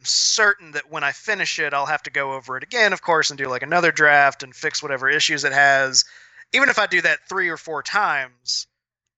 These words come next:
I'm positive that, you know, the first, <laughs> the first time I send it out to somebody, or any time I send it out to somebody to try to get it published, it probably won't get published.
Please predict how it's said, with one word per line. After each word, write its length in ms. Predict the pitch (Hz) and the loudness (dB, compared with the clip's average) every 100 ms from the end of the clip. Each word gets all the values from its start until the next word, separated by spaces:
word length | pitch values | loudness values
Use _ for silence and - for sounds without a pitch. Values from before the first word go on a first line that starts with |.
| - | 0
I'm 260 | 208 208 185 | 2 2 -2
positive 720 | - - 226 202 170 143 135 139 | -8 0 2 0 -4 -16 -20 _
that, 340 | 147 143 139 - _ _ _ | -6 -4 -6 -10 _ _ _
you 120 | 180 147 | -12 -8
know, 240 | 131 127 | -8 -10
the 100 | 139 | -14
first, 600 | - 190 180 - - - _ | 0 2 2 0 -8 -12 _
<laughs> 140 | _ - | _ -10
the 80 | 175 | -6
first 300 | - 220 - | 0 0 2
time 200 | 220 185 | 2 2
I 100 | 185 | 0
send 240 | 208 170 | -2 -2
it 80 | 170 | 2
out 160 | 175 175 | 2 2
to 60 | |
somebody, 420 | 151 147 139 135 139 | -6 -6 -6 -6 0
or 240 | 180 185 | 2 4
any 140 | 196 339 | 4 4
time 220 | 190 147 | 0 0
I 40 | |
send 200 | 135 143 | -6 -8
it 80 | 135 | -12
out 120 | 131 | -14
to 60 | - | -8
somebody 320 | 139 127 127 123 | -10 -10 -16 -12
to 40 | |
try 200 | - 165 | -4 -2
to 60 | 156 | -2
get 120 | 139 | -8
it 80 | - | 0
published, 600 | 190 180 135 131 - - _ _ 196 | 0 0 -8 -14 -16 -18 _ _ -2
it 120 | 190 - | -2 -2
probably 540 | - 196 180 175 180 | 2 2 2 -2 -6
won't 220 | 165 156 | -6 -6
get 180 | 147 170 | -8 -2
published. 680 | 277 302 151 117 - - - | 2 2 -2 -14 -12 -12 -14